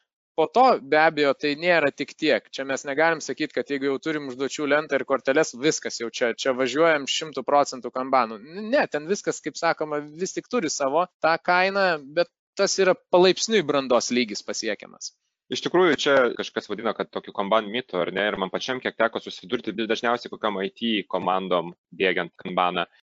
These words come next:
Speaker 2: Netgi susiduriu, kad daug kas nori Kanbano, nes, na, turbūt kažkur yra girdėjęs, kad tai yra paprasta, lengva, paimsim ir padarysim. Kanbanas bus lengviau, todėl mes jo labiau norim negu Scrumo.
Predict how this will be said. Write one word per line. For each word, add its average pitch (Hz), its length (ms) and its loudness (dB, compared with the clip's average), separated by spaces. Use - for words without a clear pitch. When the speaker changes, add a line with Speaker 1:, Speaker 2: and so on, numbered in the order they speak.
Speaker 2:
Netgi 139 480 2
susiduriu, 135 400 -2
kad 117 160 2
daug 143 80 2
kas - 240 -4
nori 131 260 4
Kanbano, 107 460 0
nes, 95 320 -6
na, 107 160 -10
turbūt 110 320 -6
kažkur 107 320 -4
yra 95 160 2
girdėjęs, 95 640 0
kad - 160 -14
tai 107 160 2
yra 95 140 4
paprasta, 135 560 2
lengva, 110 540 4
paimsim 107 400 -4
ir - 80 -10
padarysim. 95 720 -4
Kanbanas 135 480 0
bus 135 160 -6
lengviau, 117 240 0
todėl 123 240 4
mes 110 320 -6
jo 113 140 4
labiau 107 320 0
norim 101 240 2
negu 101 240 -4
Scrumo. 92 380 -2